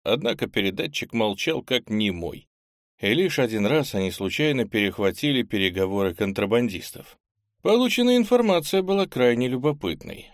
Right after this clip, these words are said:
Оказалось, примерно в дату их побега на базу напали военные крейсера.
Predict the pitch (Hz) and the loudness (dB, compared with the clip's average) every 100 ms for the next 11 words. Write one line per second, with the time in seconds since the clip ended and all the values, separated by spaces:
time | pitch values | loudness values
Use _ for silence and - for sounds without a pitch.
0 | - 160 196 226 139 101 95 101 - - | -4 -2 2 0 2 4 4 4 -2 -4
1 | 104 101 139 165 113 95 87 135 165 104 | -2 2 2 2 2 0 0 0 2 0
2 | - 131 139 - 95 87 87 87 87 98 | -4 -4 -4 -2 -2 -2 -6 -6 0 -2
3 | - 104 104 95 95 107 139 151 143 101 | 0 0 0 0 0 0 0 -2 0 2
4 | 98 120 107 98 90 90 95 107 104 127 | 2 2 4 2 2 -2 -2 -4 -2 -2
5 | 139 139 107 - | -2 -2 -2 -4